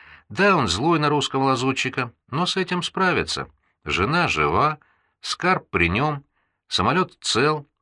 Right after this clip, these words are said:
самолет готов к отправке. Что еще надо? У русского все равно ничего не вышло, так пусть он теперь сидит в лесу. "Слушай, Матильда,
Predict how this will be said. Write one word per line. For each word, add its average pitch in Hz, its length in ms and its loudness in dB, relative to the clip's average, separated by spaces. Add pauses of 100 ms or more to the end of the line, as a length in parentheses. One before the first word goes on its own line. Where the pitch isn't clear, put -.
(120)
самолет 82 400 0
готов 92 360 0
к - 60 -10
отправке. 143 600 -2 (580)
Что - 220 -2
еще 82 260 0
надо? 73 340 -2 (600)
У 78 120 -2
русского 85 380 0
все 87 160 -4
равно 87 260 2
ничего 90 380 -2
не 90 140 -2
вышло, 110 480 -2 (560)
так 113 180 -2
пусть 190 240 0
он 147 120 -2
теперь 120 320 -2
сидит 117 340 -2
в 113 60 -2
лесу. 139 360 -2 (1800)
"Слушай, 87 380 0
Матильда, 90 640 -2